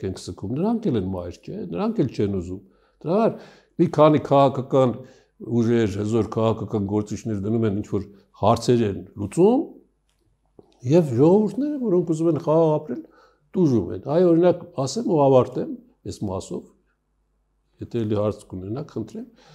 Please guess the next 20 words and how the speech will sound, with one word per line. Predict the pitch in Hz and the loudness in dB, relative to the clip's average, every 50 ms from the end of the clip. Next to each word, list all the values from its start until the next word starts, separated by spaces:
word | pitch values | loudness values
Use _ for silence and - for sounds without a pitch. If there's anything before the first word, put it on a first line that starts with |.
| - - _ _ _ | -20 -20 _ _ _
Այ, | - 151 190 208 | -2 0 2 4
ասենք, | 202 196 202 196 185 - | 4 2 2 -2 0 2
օրինակ, | 180 175 170 180 160 - 151 | 2 4 4 4 2 2 0
ես | 127 - - | -2 -2 -4
մի | 151 139 - | -6 -8 -4
քանի | - 135 139 147 139 | -2 0 0 2 2
օր | 131 123 | 4 4
առաջ | 117 120 143 175 175 - | 2 2 0 -2 -4 -4
կարդում | - - 120 113 117 - 127 156 208 | -2 0 0 0 -2 -4 -8 -6 -4
եմ, | 202 | -2
որ | 156 135 123 117 | -2 0 0 0
ամերիկյան | 113 117 117 120 120 117 120 120 113 101 107 | 0 0 -2 -2 -4 -4 -2 -4 -4 -2 -4
իշխանությունները | 101 - - 110 110 110 110 101 - - 110 120 139 160 214 240 262 254 - _ _ _ _ _ _ _ _ _ _ _ _ _ _ - | -6 -8 -8 -6 -4 -4 -4 -6 -6 -8 -8 -6 -4 -4 -4 -6 -8 -10 -14 _ _ _ _ _ _ _ _ _ _ _ _ _ _ 2
կոչ | 147 160 160 160 - | 4 4 4 4 4
են | 117 104 104 | 2 2 0
անում, | 98 101 98 95 90 85 87 95 - - - - _ _ _ _ _ _ - | -2 -2 -2 -4 -4 -6 -8 -12 -16 -18 -20 -20 _ _ _ _ _ _ -20
ը, | 117 101 92 87 - _ _ _ _ 196 | -20 -18 -18 -18 -20 _ _ _ _ -14
Ամերիկա, | - - 110 104 110 110 101 107 110 113 101 101 98 - - - _ _ _ - 127 107 110 - _ _ - 180 - - | -8 -6 -4 -2 0 -2 -2 -4 -6 -4 -4 -4 -4 -6 -10 -20 _ _ _ -16 -16 -16 -16 -18 _ _ -20 -20 -18 -12
Ամերիկայի | 127 107 98 101 98 95 95 - 101 98 98 90 | -10 -8 -6 -6 -6 -6 -6 -4 -4 -4 -4 -4
բնակիչներին, | 92 95 95 98 101 98 - - - - 147 175 226 214 95 | -4 -6 -6 -4 -6 -6 -8 -12 -10 -8 -6 -4 -4 -6 -6